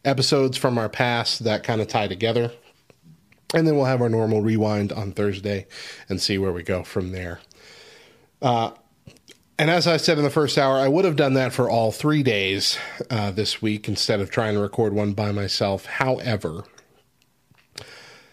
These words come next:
you know, events occurred last week that we can't just not mention.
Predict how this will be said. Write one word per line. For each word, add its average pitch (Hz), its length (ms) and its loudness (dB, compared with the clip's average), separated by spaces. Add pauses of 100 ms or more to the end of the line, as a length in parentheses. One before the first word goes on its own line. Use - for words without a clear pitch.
(320)
you 120 100 0
know, 101 160 -2
events 151 400 0
occurred 151 440 0 (280)
last 127 380 0
week 143 340 0 (140)
that 107 560 -2 (1800)
we 127 140 2
can't 139 300 0
just 123 180 2
not 104 500 0
mention. - 640 -10